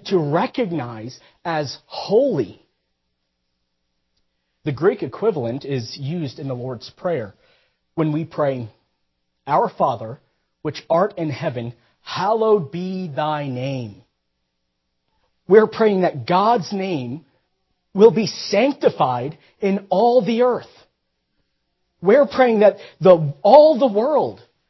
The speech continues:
will regard God as holy. We are praying that all of creation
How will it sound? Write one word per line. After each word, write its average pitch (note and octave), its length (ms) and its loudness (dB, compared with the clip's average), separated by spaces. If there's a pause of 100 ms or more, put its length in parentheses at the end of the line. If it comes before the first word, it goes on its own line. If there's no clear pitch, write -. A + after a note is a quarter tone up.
(240)
will B3 400 8
regard A#3+ 720 0 (260)
God G3+ 580 0 (220)
as E3 500 -4
holy. G3+ 720 -2 (1120)
We C#4 160 0
are C#4 100 2
praying C4 320 -2
that A3 180 -2
all C#4+ 400 6
of A3+ 180 6
creation F#3+ 840 -2